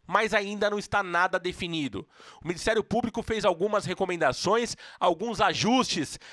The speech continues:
devem ser feitos no protocolo apresentado pela Federação Paulista, que vai mais uma vez revisar e ainda hoje será apresentado ao Ministério Público. Tudo indica que o protocolo será validado e o Ministério Público não irá colocar mais nenhuma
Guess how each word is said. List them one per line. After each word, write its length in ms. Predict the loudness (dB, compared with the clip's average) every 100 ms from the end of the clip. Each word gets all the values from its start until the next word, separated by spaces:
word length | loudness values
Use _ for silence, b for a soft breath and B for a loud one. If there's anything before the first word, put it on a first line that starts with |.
| B
devem 300 | 2 2 2
ser 220 | -2 -4 -2
feitos 420 | 0 0 0 -4
no 120 | -4
protocolo 500 | -2 -2 0 4 4
apresentado 720 | 4 0 -2 4 4 6 2 B B -4
pela 180 | 0 2
Federação 460 | 2 0 2 0
Paulista, 580 | 4 4 4 -2 0 0 B B
que 140 | -6
vai 180 | 2 2
mais 460 | 2 0 2 2 2
uma 220 | 2 2
vez 220 | 2 0
revisar 680 | -2 -2 -2 2 6 6 6 B B _
e 120 | 0
ainda 460 | 0 0 0 6 10
hoje 420 | 12 10 8 0 B B
será 300 | -4 2 2
apresentado 540 | 2 0 0 2 2
ao 80 | 2
Ministério 360 | -2 -2 0 0
Público. 520 | 0 0 0 -6 -12 B B _
Tudo 220 | 0 0
indica 600 | -2 0 0 0 2 0 0 b b _ _ _ -6
que 100 | -2
o 40 |
protocolo 640 | 2 4 4 6 8 8
será 320 | 4 0 4 4
validado 640 | 4 2 4 6 6 4
e 60 | -2
o 40 |
Ministério 420 | -4 -2 0 0
Público 380 | 0 0 0 -2
não 160 | -2 2
irá 160 | 2
colocar 480 | 4 4 4 4 4
mais 220 | 2 0
nenhuma 480 | -2 0 0 2 0